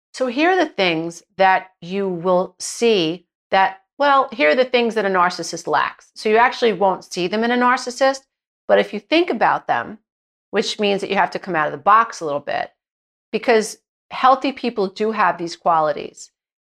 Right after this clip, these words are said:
And it's not always easy when we're trying to assess, like, what is going on in this relationship. It's not always easy to recognize what's missing. It's so much easier to recognize what is. Like I said, entitlement, this grandiose perception of self, this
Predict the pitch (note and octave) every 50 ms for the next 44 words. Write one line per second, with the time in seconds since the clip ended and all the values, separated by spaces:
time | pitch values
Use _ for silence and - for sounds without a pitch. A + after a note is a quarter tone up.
0 | _ _ - A3 A3+ A#3 A3+ A3+ C4+ D4 D#4+ F4 F4 D#4 C#4 B3 A3+ A#3 - _
1 | _ - G3+ G#3 A3 A3 G#3+ C#4 C#4 C#4 C#4 C4+ - F#3 G3+ F#3+ F#3 F3+ F3+ F#3
2 | F3+ - G#3+ G3+ G3 G3 G3 - F3 E3+ E3 - F#3+ G3 G3 F#3+ - D3+ D3+ -
3 | _ - F3+ G3 A#3 A#3+ A#3+ G3+ F3+ - - F3+ E3+ E3 - - F#3 F#3+ G3 F#3+
4 | F3 - - F3 D#3+ D#3 D#3+ - - D#3+ D#3 E3 F#3 F3+ - F3 D#3 - - -
5 | D3 - - E3+ - A3+ A3+ A#3+ B3+ A#3 G#3 F#3 - _ _ G#3 G#3 A3 A#3+ A#3+
6 | A#3+ C#4+ C#4+ D4 D4+ D4+ _ _ - G#3 F3 F3+ F#3 F#3 F#3 F3+ E3 F3+ E3+ D#3+
7 | D#3+ - - F3+ F3 - C4+ D4+ - - - - - - _ _ _ _ _ _
8 | _ _ _ _ _ - A3 A3 - B3 A#3 A3+ A3+ A3+ - - A3+ A#3+ B3+ C4
9 | A#3 A#3+ A3+ G#3+ G#3+ - - F3 - F3+ - - F3 D#3+ E3+ D#3+ D#3+ D#3+ - -
10 | D3+ D3 - E3 D#3 D3 C#3+ - - _ _ _ _ - E3+ E3+ E3 E3+ E3+ -
11 | - C#3+ - - - - F#3 F3+ - - E3+ D#3+ D#3+ D#3 D3+ C#3+ C#3 C3+ - _
12 | - E3+ E3 - - - F3 F3 F3 F3+ F3 E3 E3+ E3 D#3+ D#3 D3+ D3+ - -
13 | - _ E3+ D#3+ - - E3 E3 - - - D#3+ D3+ D3+ - - - - E3+ D3+
14 | C#3+ D3 D3+ - - E3 D#3+ -